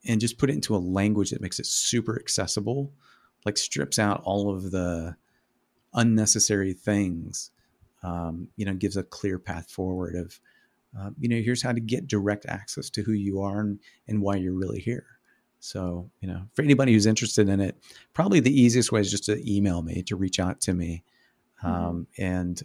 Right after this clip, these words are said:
Speaker 1: uh, my email is kevin at kevin kaiser dot co. And my last name is K A I S E R.
Speaker 2: Awesome.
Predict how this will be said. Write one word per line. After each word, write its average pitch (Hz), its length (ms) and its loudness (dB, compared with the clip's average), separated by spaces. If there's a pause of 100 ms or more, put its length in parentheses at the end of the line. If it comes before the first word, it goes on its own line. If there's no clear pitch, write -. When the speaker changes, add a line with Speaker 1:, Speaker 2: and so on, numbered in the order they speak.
Speaker 1:
uh, 87 200 -4
my 90 140 -4
email 98 300 2
is - 100 -2
kevin 90 540 0 (480)
at - 300 -4
kevin 95 360 -2
kaiser 92 480 -2
dot 87 320 -4 (280)
co. - 340 -8 (640)
And 90 120 -6
my 90 100 0
last 90 300 -2
name 90 140 -2
is 82 80 -4
K - 420 -4
A - 80 -6
I 87 240 -6
S 92 360 -6
E - 120 -10
R. - 360 -10 (1080)
Speaker 2:
Awesome. 214 340 -14